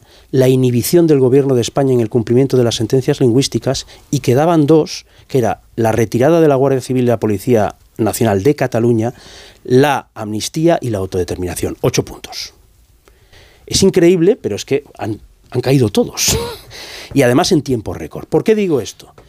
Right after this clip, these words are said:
Porque el último, el único que ya queda, es lo que el separatismo llama autodeterminación y la izquierda pretende llevar hacia la España confederal.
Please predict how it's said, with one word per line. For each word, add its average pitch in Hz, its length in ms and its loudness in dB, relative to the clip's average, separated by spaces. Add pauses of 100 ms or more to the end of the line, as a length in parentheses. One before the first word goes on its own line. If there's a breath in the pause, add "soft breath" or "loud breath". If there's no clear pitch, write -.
(280 soft breath)
Porque 139 240 2
el 165 80 6
último, 233 500 2
el 143 120 2
único 190 300 4
que 160 120 0
ya 147 140 2
queda, 170 340 0 (840)
es - 300 2 (100)
lo 120 180 0
que 117 220 -6
el 107 200 -6
separatismo 170 580 2
llama 175 240 4
autodeterminación 143 1000 0 (260)
y 156 140 -4
la 131 80 0
izquierda 151 460 2
pretende 139 420 2
llevar 135 240 2
hacia 135 300 0
la 113 200 2
España 113 380 -2
confederal. 87 540 -6